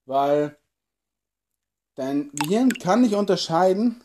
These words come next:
zwischen Realität, also das, was im Außen stattfindet, was wirklich materiell da ist, und was in deinem Ko-,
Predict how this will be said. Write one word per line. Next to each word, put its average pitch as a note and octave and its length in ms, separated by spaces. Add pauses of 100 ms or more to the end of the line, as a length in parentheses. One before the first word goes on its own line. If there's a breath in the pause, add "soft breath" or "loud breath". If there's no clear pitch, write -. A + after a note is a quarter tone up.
(140)
zwischen E3+ 440
Realität, G#3+ 960 (440)
also C3+ 160
das, C#3+ 260
was D3+ 140
im C#3+ 160 (100)
Außen G3+ 420
stattfindet, A3+ 680
was C#3+ 320
wirklich D#3 260
materiell D#3 540
da C3 240
ist, C#4 360 (720)
und E3 120
was F3+ 200
in G3 80
deinem F#3 200
Ko-, - 120